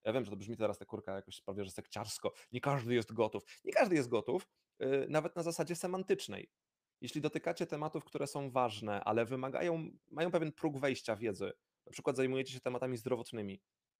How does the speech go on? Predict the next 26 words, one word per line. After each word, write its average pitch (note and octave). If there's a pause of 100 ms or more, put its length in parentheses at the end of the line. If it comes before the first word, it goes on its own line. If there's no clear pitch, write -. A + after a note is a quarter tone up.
(440)
które B2+
wymagają C3
poznania B2
podstaw - (320)
nie A2
wiem, G2+ (220)
ja -
się -
zajmuję B2+
profilaktyką A2+
zdrowia G2+
psychicznego, -
więc -
podstawą G#2+
jest G2+
to, A2+
żeby G#2+
rozumieć G#2+ (800)
różnicę A#2+
pomiędzy, A2
nie G#2
wiem, G2
na F#2
przykład, - (340)
e, G2
hormonem A#2